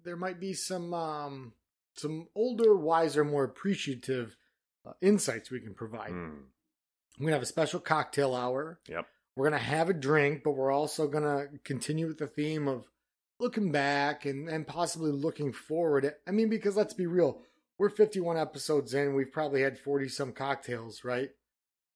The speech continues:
Speaker 1: There's gotta be some, some change and some variation on how we do this for the long haul. So, so we might debut a new, um, I don't wanna say a theme or rules, but an outline,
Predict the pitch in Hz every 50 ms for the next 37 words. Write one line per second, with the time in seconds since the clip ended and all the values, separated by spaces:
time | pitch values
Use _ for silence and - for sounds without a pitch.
0 | _ _ - 139 135 131 - - 196 208 220 226 226 233 196 170 196 202 196 196
1 | 196 190 180 - - - - 180 170 165 170 170 165 160 131 - - - - 156
2 | 147 135 120 - - 170 165 160 156 147 135 139 139 - - 139 127 120 131 139
3 | 131 127 127 123 123 120 104 - - 127 120 107 113 127 123 123 117 113 120 123
4 | 117 113 117 110 - - 131 117 113 113 117 110 110 117 113 - 107 104 107 -
5 | - - 151 139 131 - - - _ _ - - 139 139 143 139 147 160 175 190
6 | 208 185 143 170 175 165 147 123 135 151 165 156 147 143 131 127 127 135 147 170
7 | 190 196 202 196 196 185 - - _ _ _ _ _ _ _ _ _ - 127 123
8 | 127 123 123 120 117 117 113 110 107 107 113 120 _ _ _ _ _ _ _ -
9 | - - - 175 190 175 160 147 127 110 127 123 - - _ _ - 160 165 165
10 | 165 165 165 151 147 135 127 120 117 117 139 156 160 160 160 156 151 135 123 -
11 | - 190 - - 190 180 190 185 185 208 220 185 151 123 - 190 -